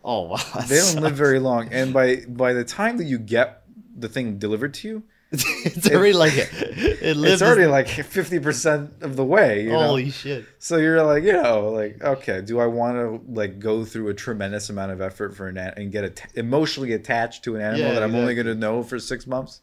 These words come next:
Speaker 1: Yeah, yeah.
Speaker 2: You know, like, it's, that's the, the main problem is, like, can I take that level of heartache?
Speaker 1: <laughs>
Speaker 2: You know,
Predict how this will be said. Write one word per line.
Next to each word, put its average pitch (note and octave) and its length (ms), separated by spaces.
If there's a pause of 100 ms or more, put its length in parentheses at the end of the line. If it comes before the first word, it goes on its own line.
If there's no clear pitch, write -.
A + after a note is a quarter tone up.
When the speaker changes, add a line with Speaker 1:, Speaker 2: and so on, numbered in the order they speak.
(140)
Speaker 1:
Yeah, A2+ 220
yeah. G2+ 280 (120)
Speaker 2:
You A#2 140
know, A2 240
like, G#2 240
it's, - 400 (420)
that's D#3+ 240
the, C3+ 140
the A2 200
main A2 200
problem A2+ 240
is, G2 80
like, G2 120
can C#3+ 140
I C3+ 100
take - 340
that G2 140
level F2 240
of D#2+ 100
heartache? - 540 (360)
Speaker 1:
<laughs> - 280
Speaker 2:
You G#2+ 160
know, G#2 280